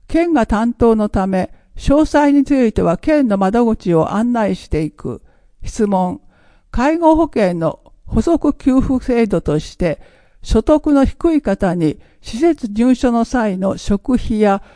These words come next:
居住費が補助される。申請が必要であるため、周知や申請しやすい環境づくりが必要では？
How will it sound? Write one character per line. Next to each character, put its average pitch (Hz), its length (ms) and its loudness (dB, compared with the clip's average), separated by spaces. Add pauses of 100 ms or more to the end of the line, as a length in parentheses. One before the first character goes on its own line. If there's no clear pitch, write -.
(180)
居 226 160 4
住 311 240 2
費 196 240 -2
が 170 140 -2
補 - 260 -4
助 240 180 0
さ 175 160 -4
れ 165 160 -4
る。 139 240 -8 (460)
申 302 320 2
請 302 260 0
が 277 140 2
必 - 240 -6
要 262 180 2
で 254 140 -2
あ 233 100 0
る 202 80 -6
た - 200 -4
め、 180 260 -6 (260)
周 294 340 0
知 - 220 -8
や 165 240 0
申 277 320 2
請 254 280 0
し - 180 -6
や 262 120 0
す 254 200 -2
い 208 80 -2
環 262 260 -2
境 285 200 0
づ 277 180 0
く 240 120 -4
り 196 120 0
が 160 120 -2
必 - 300 -6
要 220 160 0
で 214 140 0
は？ 156 200 -4